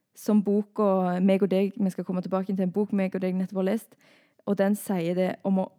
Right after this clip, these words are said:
klamre seg fast til sannheten som står i Bibelen, sannheten om at Gud er god. Og at bare, å,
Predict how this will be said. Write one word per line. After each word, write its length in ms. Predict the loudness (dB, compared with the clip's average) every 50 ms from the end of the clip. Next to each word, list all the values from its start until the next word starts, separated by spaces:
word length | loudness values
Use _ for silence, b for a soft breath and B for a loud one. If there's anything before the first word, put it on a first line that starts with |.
| _ _ _ _ _ -6
klamre 380 | 0 4 4 6 6 4 0
seg 180 | 0 0 0 -2
fast 340 | 0 -2 -2 -2 -4 -10 -2
til 120 | 0 0 0
sannheten 800 | 0 0 2 4 4 4 4 4 2 2 0 -2 0 0 0
som 140 | 0 -2 -4
står 320 | -4 -4 -4 -4 -2 0
i 40 | 0 0
Bibelen, 400 | 0 0 0 0 0 0 -2 -4
sannheten 580 | -4 -4 -2 0 2 2 2 0 -2 -2 -4
om 80 | -4 -4
at 120 | -4 -8 _
Gud 220 | -10 -10 -10 -8 -8
er 100 | -8 -8
god. 240 | -6 -6 -6 -6 -8 b b b b b b b b b b _ _ _ _ _ _ _ _ _ _ _ _ _ _ _ -2
Og 80 | 0 0
at 100 | 0 2
bare, 200 | 0 0 0 2 0
å, 120 | 0 0